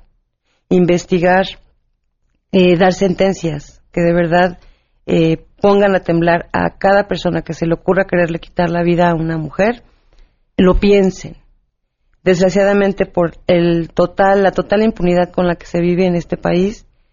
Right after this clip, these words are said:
eso es lo que yo creo que ha generado que esto incremente. Este año fue terrible en el tema. Es alarmante lo que, lo que se está viendo y, y yo creo que tienen muchísimo ellos que hacer y como sociedad nosotros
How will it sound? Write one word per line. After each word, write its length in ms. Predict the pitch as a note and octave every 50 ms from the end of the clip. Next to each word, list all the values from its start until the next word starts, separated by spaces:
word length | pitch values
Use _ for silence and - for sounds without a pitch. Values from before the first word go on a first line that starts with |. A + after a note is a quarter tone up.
| _ _ _ _ _ _ -
eso 260 | - F#3 F3+ - F#3
es 40 | F3
lo 80 | F3+ E3+
que 120 | - F#3
yo 180 | F3 F#3 F#3+ F#3
creo 340 | - - G3+ G3 F#3+ F#3+ F#3
que 120 | - F#3
ha 40 | F3+
generado 480 | - F#3+ F3+ F3 E3 D#3+ E3 E3 E3+ E3
que 120 | - E3+
esto 160 | E3 - F3
incremente. 540 | E3+ E3 - D#3+ D#3+ E3 E3+ F3 F3 - F#3
Este 160 | F3+ - - F#3
año 160 | F3+ F3 E3+
fue 340 | - - F3 E3+ - - - _ _ _ _ _ _ _ _ _ _ _ _ _ -
terrible 480 | - F3+ E3+ F3+ G3 G3 F3+ F#3 F#3+
en 100 | F#3 F3
el 140 | E3 D3+ -
tema. 360 | - E3 E3 E3+ F3 F#3+ G3 _ _ _ _ _ _ _ _ _ _ _ _ _ _
Es 300 | - F3+ F3+ F3+ E3+ -
alarmante 640 | F#3+ F#3 F3+ E3 D#3+ E3+ F3 F3+ F3+ F3+ F3 - F3+
lo 160 | E3+ E3 -
que, 160 | - - F3 E3+
lo 140 | E3 D#3+ -
que 80 | -
se 80 | D#3 E3+
está 220 | - - F3+ F3
viendo 440 | E3+ F3+ F3 F3 F3 E3+ F#3 F#3 F#3
y, 180 | F3+ E3+ D#3 - -
y 160 | D#3+ E3 D#3+
yo 160 | D3 F#3+ F#3
creo 140 | - F#3 F3
que 100 | - F3+
tienen 300 | - - F3+ F3 F3 F3
muchísimo 680 | E3+ E3+ E3 - - - F#3 F3 - - F3 F3+ F3 F3
ellos 220 | F3 F3 E3+ -
que 120 | - F3
hacer 260 | E3+ E3 - G3 G3+ G#3
y 40 |
como 280 | G3+ - F#3 F3+ F3 D#3+
sociedad 440 | D3 F3 D#3+ - F3+ F#3 F3+ F#3+ F#3+
nosotros 680 | G3 G3+ F#3 - F#3+ F#3+ F#3+ - G3+ A#3 B3+ - _